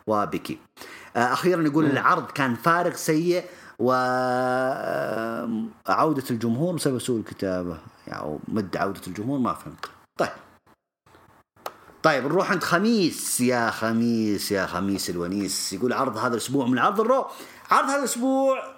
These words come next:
Speaker 1: من الرو سماك داون يربطهما عامل مشترك واحد، وهو عدم ظهور أصحاب لقبين القارات واليو اس اي، وكذلك كيث لي،
Speaker 2: مم.
Speaker 1: كارين كروس
Speaker 2: مم.
Speaker 1: وغيرهم أصحاب عداوات جانبية."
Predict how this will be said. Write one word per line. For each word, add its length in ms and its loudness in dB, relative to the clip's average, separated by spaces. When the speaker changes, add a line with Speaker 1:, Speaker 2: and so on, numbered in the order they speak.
Speaker 1:
من 160 2
الرو 260 2
سماك 240 0
داون 340 2
يربطهما 840 0
عامل 360 2
مشترك 400 0
واحد، 260 0
وهو 220 2
عدم 380 0
ظهور 260 2
أصحاب 360 2
لقبين 540 4
القارات 560 0
واليو 500 2
اس 240 -8
اي، 200 2
وكذلك 500 2
كيث 260 0
لي، 300 2
Speaker 2:
مم. 60 0
Speaker 1:
كارين 260 2
كروس 380 0
Speaker 2:
مم. 60 -20
Speaker 1:
وغيرهم 460 2
أصحاب 340 0
عداوات 340 0
جانبية." 560 0